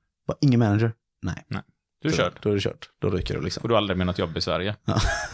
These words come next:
Speaker 2: Nej,
Speaker 1: <laughs> Något sånt.
Speaker 2: men alltså, det, det går att kretsa på ett
Speaker 1: Ja.
Speaker 2: helt annat sätt vid stora las-förhandlingar.
Speaker 1: Jämfört med L O-kollektivet, liksom. För där har man de här industriprinciperna man tillämpar på helt andra sätt, exempelvis.
Speaker 2: Och där var det ju en sån jätteskandal för ett par år sedan i riksdagen.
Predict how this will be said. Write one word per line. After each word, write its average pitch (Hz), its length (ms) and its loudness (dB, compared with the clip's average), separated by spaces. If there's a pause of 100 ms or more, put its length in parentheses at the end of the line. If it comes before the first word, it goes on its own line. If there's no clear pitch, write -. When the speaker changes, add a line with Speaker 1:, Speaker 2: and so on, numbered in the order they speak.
(180)
Speaker 2:
Nej, 104 240 0
Speaker 1:
<laughs> - 40 -20
Något 117 140 0
sånt. 107 200 0
Speaker 2:
men 113 120 4
alltså, 113 240 4
det, 113 140 2
det 113 180 2
går 110 220 2
att 107 120 -4
kretsa - 460 0
på - 140 -6
ett 92 80 -6
Speaker 1:
Ja. 95 40 2
Speaker 2:
helt 90 140 0
annat 87 280 0
sätt - 300 0
vid 82 480 -2
stora 87 180 -4
las-förhandlingar. 90 500 2
Speaker 1:
Jämfört 110 180 2
med 117 100 6
L 110 180 4
O-kollektivet, 110 460 2
liksom. 104 300 -2
För - 100 -2
där 113 120 6
har 123 60 6
man 117 120 2
de 110 80 4
här 101 120 2
industriprinciperna 101 840 2
man 113 120 4
tillämpar 95 260 2
på 82 100 -2
helt 95 280 2
andra 92 180 0
sätt, - 280 -2
exempelvis. - 520 -4
Speaker 2:
Och 117 60 2
där 107 140 4
var 131 80 4
det 131 60 6
ju 131 40 6
en 117 60 4
sån 101 140 4
jätteskandal 101 640 2
för 101 100 4
ett - 80 -6
par 98 100 2
år 87 120 0
sedan 90 260 -2
i 85 280 -2
riksdagen. - 520 -4